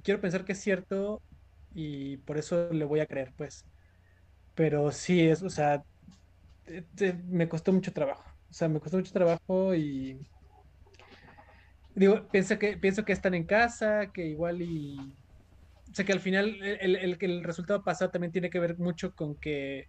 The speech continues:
fueron, o sea, fueron cositas, ¿no? Detallitos, o sea, no es que, ¿sabes? Como que, no es como que te hayan corrido un chingo o, o hecho muchas jugadas, sino le hicieron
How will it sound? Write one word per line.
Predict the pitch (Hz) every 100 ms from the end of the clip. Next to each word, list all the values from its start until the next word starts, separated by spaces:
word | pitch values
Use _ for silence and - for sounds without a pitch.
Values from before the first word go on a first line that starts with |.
| _ _ _ _ _
fueron, | - 185 185 185 180 175
o | 170
sea, | -
fueron | - 185 196 196 190 - - -
cositas, | 151 - 180 180 147 -
¿no? | 170
Detallitos, | 170 165 160 165 170 175 156
o |
sea, | 165
no | 180
es | 185
que, | 208 190 170 156 - _ _ - _ _ - - - - _ _ _ _ -
¿sabes? | 175 190 202
Como | 185 165
que, | 185
no | 196
es | 190
como | 247
que | 240
te | 165
hayan | 208 214
corrido | 175 160 180 185
un | 190 196
chingo | - 208 196 190 185 180 165
o, | 156 165
o | 175 165
hecho | 185
muchas | 190 196 196
jugadas, | 170 160 190 165 -
sino | 165 151
le | 151
hicieron | - 185 208 214